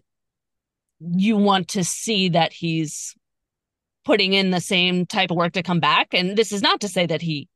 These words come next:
isn't necessarily, but, you know, that's what people wanna see, that you're involved, that, you know, you know, you're working your butt off to come back, and, you know, this is everything to you,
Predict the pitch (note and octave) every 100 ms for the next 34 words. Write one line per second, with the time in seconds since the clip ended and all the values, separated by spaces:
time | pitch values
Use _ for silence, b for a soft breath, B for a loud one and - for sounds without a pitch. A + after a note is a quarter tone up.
0 | _ C#4 A#3+ C#3 F3 - F#3 E3 - D#3
1 | D3 D#3+ A3 E3+ F#3 E3 D#3+ - b b
2 | b _ _ _ _ _ F#3 D3+ D#3+ E3+
3 | E3 - - F3 F3 - F3+ D#3+ D#3 D3+
4 | D3+ D3 - C#4 D3 C#3 E3 D#3 D#3+ F3+
5 | E3 D#3 D#3 C#3 C3+ _ F3 D3+ C#3+ C#3
6 | D#3+ _ _ _ _ _ _ _ - C#3
7 | B2+ D#3 E3+ D#3+ D#3 D#3 - E3+ F3 F3
8 | D#3 D#3 - E3 E3 F3+ A3 F3+ E3 -
9 | D#3 C#3+ C#3+ D#3+ - D#3 C#3 C#3 D3 D3
10 | D3+ C3 C#3+ - - _ _ _ _ _
11 | _ _ _ A3 G#3+ F3+ D#3+ E3 C3 D#3
12 | E3+ C#3+ C3 D#3+